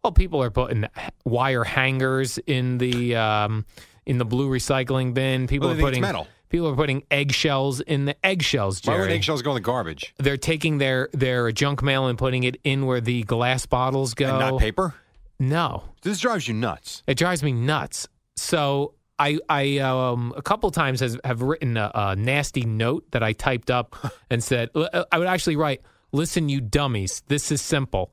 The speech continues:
Speaker 1: Do you see the blue bin? Here's what you put in it. Do you see the shelves? Here what you put on it. Do you have something that's on neither of these categories? Goes in the giant dumpster."
Speaker 2: <laughs>
Speaker 1: That's it.
Speaker 2: And you, what'd you do? Tape it to the bins out there?
Speaker 1: I taped it to all the bins.
Speaker 2: Oh, my God.
Speaker 1: And then,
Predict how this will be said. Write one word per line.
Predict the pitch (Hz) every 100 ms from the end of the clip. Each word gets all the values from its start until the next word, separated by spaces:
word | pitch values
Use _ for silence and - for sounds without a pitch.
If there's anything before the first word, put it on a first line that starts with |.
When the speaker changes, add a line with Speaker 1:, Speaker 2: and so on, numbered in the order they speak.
| -
Speaker 1:
Do | 139
you | 151
see | - - 185
the | 170
blue | 151 160 165
bin? | 147 180 117 101 - _ _
Here's | - 143 156
what | 151 165
you | 156
put | - 170
in | 127
it. | 98 - _ _ - -
Do | -
you | 156 180
see | - 208
the | 180
shelves? | 160 - 190 123 95 - -
Here | - 175
what | 170 156
you | 147
put | 165 160
on | 120 101
it. | - _ _ _ _ _ _ _ _
Do | -
you | 180
have | 147 202
something | - 208 190 202
that's | 170 156 170
on | 156 151
neither | 185 180
of | 170
these | 165
categories? | - 175 180 190 202 208 -
Goes | 143 196 196
in | 190
the |
giant | 156 160 175 165
dumpster." | 151 160 151 214 98 208 - 220 202
Speaker 2:
<laughs> |
Speaker 1:
That's | 180 185 -
it. | 190 151 120 110 - - -
Speaker 2:
And | 156
you, | 185
what'd | 196 185
you | 180
do? |
Tape | 143 151 156
it | 165
to | 156
the |
bins | 135 151 170 190
out | 190
there? | 208 220
Speaker 1:
I | 151
taped | 160 165 175
it |
to | 156
all | 156
the | 180
bins. | 147 123 147 175 127
Speaker 2:
Oh, | -
my |
God. | - -
Speaker 1:
And | 131 127
then, | 131 139 139